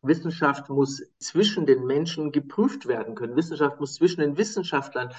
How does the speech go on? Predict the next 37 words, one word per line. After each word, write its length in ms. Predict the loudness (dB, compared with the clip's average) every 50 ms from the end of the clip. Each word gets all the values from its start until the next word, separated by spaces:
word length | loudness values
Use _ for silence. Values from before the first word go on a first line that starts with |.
| -18 -20 -20 _ _ _ _ _
gegengecheckt 760 | 4 6 6 6 6 6 6 6 4 4 2 2 0 -4 -2
werden, 240 | -2 -2 0 0 0
muss 220 | 0 0 0 -4
peer-reviewed 640 | -2 0 2 2 4 2 2 2 2 0 0 0 2
werden. 300 | 0 2 2 0 -2 -2 -6 -10 -16 -20 -20 -14 _
Das 160 | -8 -8 2
geht 220 | 4 4 4 4 2
mit 100 | -2 -2
dieser 220 | -2 -2 -2 -2
Drittmittelforschung 1040 | 0 0 -2 -2 0 -2 0 0 -2 -2 -2 -4 -4 -2 -4 -4 -2 -2 -6 -6 -10
fast 420 | -10 -4 -4 -4 -4 -6 -12 -12 -8 -6
alles 360 | -2 0 0 0 -2 -4 -2
nicht, 280 | -2 -2 -2 0 2
jedenfalls 380 | 2 2 2 0 -2 -4 -4 -4
nicht 200 | -8 -8 -8 -12
mit 100 | -8 -6
diesen 200 | -6 -6 -6 -8
Industriemittelverträgen. 1700 | -8 -8 -8 -8 -8 -10 -6 -4 -4 -2 -2 -2 -2 2 2 2 2 0 -4 _ _ 0 0 0 2 2 4 4 4 4 4 0 -4 -4 -10 -18 -20 -20 _ _
Das 140 | -6 0 2
ist 160 | 2 2 4
meiner 240 | 4 4 4 4 4
Meinung 220 | 2 2 2 0 -4
nach 180 | -4 -6 -6
ein 240 | -6 -8 -10 -8 -8
grandioser 880 | -6 -6 -6 -2 0 4 4 4 4 4 4 4 4 4 4 2 -2 -4 -10 -4
Missstand. 560 | -2 -2 -2 -2 -6 -6 -6 -6 -6 -6 -6
Man 80 | -2
müsste 400 | 0 0 0 0 -4 -4 -4 -4 _ 0
alle 280 | 4 6 10 10 10
diese 280 | 8 8 4 4 4 2
Verträge 600 | 2 -2 -2 0 0 0 0 2 0 -2 0 -2
offenlegen, 680 | -4 -4 -4 -4 -2 2 2 4 4 2 0 -2 -4 0
da 140 | 0 2 4
wäre 300 | 4 4 4 4 2 2
der 120 | 0 0
Gesetzgeber 600 | 0 -2 2 2 2 2 2 0 0 2 2 2 0
gefragt. 560 | -2 -8 -12 -8 -8 -8 -8 -8 -12 -20